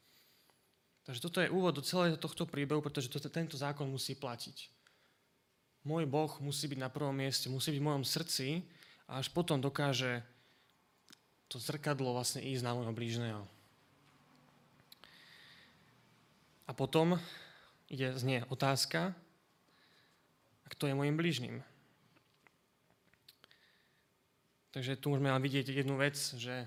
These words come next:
zákonník by chcel nejaké hranice. Chcel by niečo, nejaký návod presný, podľa ktorého by sa mohol riadiť a mohol mať čisté svedomie.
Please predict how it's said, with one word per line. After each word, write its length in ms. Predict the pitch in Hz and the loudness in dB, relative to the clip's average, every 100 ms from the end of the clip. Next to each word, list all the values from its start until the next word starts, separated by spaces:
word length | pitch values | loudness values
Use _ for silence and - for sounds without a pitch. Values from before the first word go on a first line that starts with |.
| 113 127 | -8 -6
zákonník 400 | 131 139 135 123 | -4 -4 -4 -4
by 100 | 127 | -4
chcel 220 | 139 127 | -2 -4
nejaké 160 | 123 | -4
hranice. 480 | 120 139 139 117 117 - _ _ _ _ _ _ _ _ _ - | 0 2 2 -2 -8 -12 _ _ _ _ _ _ _ _ _ -12
Chcel 160 | 139 | -6
by 80 | 127 131 | -4 -2
niečo, 420 | 135 - 135 123 - - - - 123 | 0 0 0 -2 -6 -20 -20 -16 -10
nejaký 240 | 123 123 | -6 0
návod 400 | 135 151 151 143 | 8 10 10 4
presný, 580 | 147 147 - 147 151 147 - - - - | 4 4 4 4 4 2 -6 -16 -18 -10
podľa 160 | 135 123 | -8 -4
ktorého 200 | 143 135 | -2 0
by 40 | 131 | 2
sa 100 | 143 | 2
mohol 220 | 127 123 | 2 2
riadiť 320 | 131 135 139 127 | 4 2 0 0
a 80 | |
mohol 180 | 127 127 | 0 0
mať 220 | 123 - | -2 -2
čisté 160 | - 135 | -4 -2
svedomie. 400 | 143 139 123 | 0 0 -2